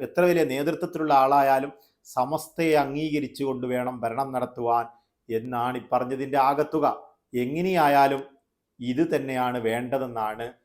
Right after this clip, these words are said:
നമുക്കും തോന്നുന്നത്. കാരണം മുസ്ലിം വിഭാഗത്തിലെ സമുദായ പാർട്ടി ആകുമ്പോൾ മുസ്ലിമീങ്ങളിലെ ഒരു പണ്ഡിതന്മാരെ അംഗീകരിക്കാതെ,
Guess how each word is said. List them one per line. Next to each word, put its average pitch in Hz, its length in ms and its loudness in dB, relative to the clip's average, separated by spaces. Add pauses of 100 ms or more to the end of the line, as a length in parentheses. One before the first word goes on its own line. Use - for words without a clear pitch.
(340)
നമുക്കും 127 560 -4
തോന്നുന്നത്. 110 460 -6 (400)
കാരണം 156 340 6 (600)
മുസ്ലിം 196 420 -2
വിഭാഗത്തിലെ 175 640 6 (180)
സമുദായ 180 520 6
പാർട്ടി 180 440 4
ആകുമ്പോൾ 131 480 2 (480)
മുസ്ലിമീങ്ങളിലെ 170 1000 0 (460)
ഒരു 143 180 2 (540)
പണ്ഡിതന്മാരെ 180 800 4
അംഗീകരിക്കാതെ, 139 840 0